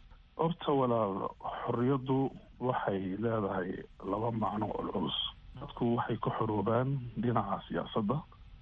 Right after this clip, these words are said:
waxay ku xoroobaan gumaysi, kadibna waxaa gacanta u soo gala maamulka dhulka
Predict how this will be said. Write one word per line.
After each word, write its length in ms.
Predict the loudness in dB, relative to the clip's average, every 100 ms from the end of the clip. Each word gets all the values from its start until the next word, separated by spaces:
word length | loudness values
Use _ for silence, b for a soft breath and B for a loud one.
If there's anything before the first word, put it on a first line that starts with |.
| -20 -20 -18 -14 -2
waxay 180 | 0 2
ku 120 | 0
xoroobaan 580 | 0 2 4 4 2 0 -4 -8 -8
gumaysi, 600 | -4 0 2 0 -2 -4 -4 -6
kadibna 400 | -4 0 2 4 2
waxaa 320 | 2 2 0
gacanta 380 | 0 0 0 -2
u 80 | -2
soo 120 | -2 0
gala 300 | 2 0 -2 -10 -20 -20 -20 -20 -2
maamulka 560 | 2 4 4 0 -2
dhulka 480 | 0 0 0 2 0